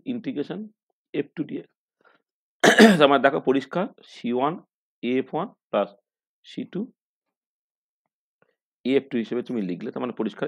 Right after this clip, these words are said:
এটা একটা লিনিয়ার অপারেটর। তাহলে এইরকম ভাবে তুমি দেখাতে পারবে যে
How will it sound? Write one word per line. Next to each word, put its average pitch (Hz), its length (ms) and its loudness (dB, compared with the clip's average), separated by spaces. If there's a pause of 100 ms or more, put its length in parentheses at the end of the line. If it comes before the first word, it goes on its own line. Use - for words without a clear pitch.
(100)
এটা - 160 -6
একটা - 160 -10 (160)
লিনিয়ার 87 340 -6
অপারেটর। - 360 -16 (1400)
তাহলে - 240 -8
এইরকম 165 260 -2
ভাবে 208 180 -2
তুমি 208 180 -6
দেখাতে 180 320 0
পারবে 131 240 0 (160)
যে 139 80 2